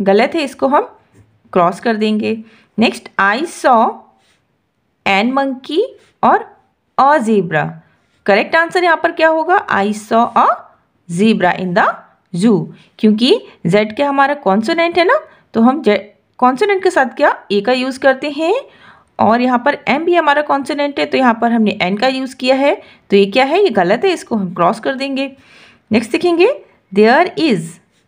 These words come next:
a rat और an cat under the table। तो there is a rat करेक्ट वर्ड है और an cat क्या है? रॉन्ग वर्ड है, इसको हम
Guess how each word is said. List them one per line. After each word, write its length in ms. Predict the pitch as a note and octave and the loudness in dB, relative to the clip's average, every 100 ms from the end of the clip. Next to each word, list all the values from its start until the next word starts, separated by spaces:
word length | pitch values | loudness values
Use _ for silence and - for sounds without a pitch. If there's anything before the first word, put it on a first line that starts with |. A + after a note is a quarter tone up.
| - E3 | -4 0
a 220 | G3+ C4+ | 2 2
rat 380 | D#4+ G#4 - - - _ _ - | 2 0 -6 -20 -20 _ _ 0
और 300 | G#3 A#3 - - _ _ _ - | 2 2 -2 -20 _ _ _ -2
an 180 | A3 G4 - _ _ B3+ | -2 -2 -8 _ _ 0
cat 400 | G#3+ D#3+ - - - F#3 | 0 -2 -14 -20 -6 -2
under 220 | G3 A3+ | 0 2
the 140 | D4+ C#5 - - A3 | 0 -2 -12 -4 0
table। 340 | F#3 D#3 C#3+ - - _ - | 2 0 -4 -10 -20 _ -8
तो 60 | |
there 420 | E3+ G3+ G3+ B3 | 0 4 4 2
is 220 | B3 A4+ C5 - _ _ _ _ _ _ - | 0 -2 -2 -14 _ _ _ _ _ _ -2
a 200 | G#3+ C#4+ | 2 2
rat 340 | F4 F4+ F#4 - _ - | 2 0 -4 -20 _ -2
करेक्ट 340 | G3+ A3 D#4+ | 0 0 -4
वर्ड 300 | B3+ D4 D4+ | 2 2 4
है 320 | E4+ B4+ D5 _ _ - | 2 0 -4 _ _ -6
और 240 | - A#3 - | -2 -2 0
an 180 | G#3+ A#3+ B3 | -2 0 0
cat 200 | A#3+ B3 | -2 0
क्या 100 | D4 | 0
है? 420 | D4+ G#4 - _ _ - | 2 0 -4 _ _ -10
रॉन्ग 360 | F3+ F#3 A3 B3 | 0 2 2 2
वर्ड 220 | C4+ C#4 | 2 2
है, 240 | D#4+ G4 - | 0 -2 -4
इसको 240 | A3 - | -8 0
हम 320 | A3+ A#4+ - | 0 0 -4